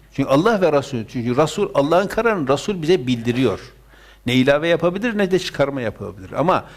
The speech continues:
ayeti kerimeyi yorumladığı zaman hata yapabildiği için Nebi sıfatıyla "ve lâ yâsîneke fî maruf" diyor. Maruf bir konuda sana isyan etmesinler. Ne oluyor? Bu onun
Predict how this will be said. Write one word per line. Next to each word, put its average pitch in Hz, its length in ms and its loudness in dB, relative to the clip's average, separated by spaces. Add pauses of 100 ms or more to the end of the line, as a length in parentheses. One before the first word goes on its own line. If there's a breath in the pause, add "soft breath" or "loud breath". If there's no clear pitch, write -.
(360 loud breath)
ayeti 151 420 2
kerimeyi 147 420 2
yorumladığı 147 560 2
zaman 170 240 0
hata 143 240 2
yapabildiği 143 580 -2
için 220 380 -4 (680 soft breath)
Nebi 135 300 2
sıfatıyla 190 680 0
"ve 151 120 2
lâ 151 120 4
yâsîneke 160 640 2
fî 143 180 0
maruf" 139 480 0
diyor. 92 220 -10 (400)
Maruf 139 400 0
bir 135 60 -12
konuda 135 300 -4
sana 139 240 -4
isyan 139 300 -4
etmesinler. 107 580 -10 (540 loud breath)
Ne 156 60 4
oluyor? 185 440 2
Bu 226 280 -2 (100)
onun 175 300 -2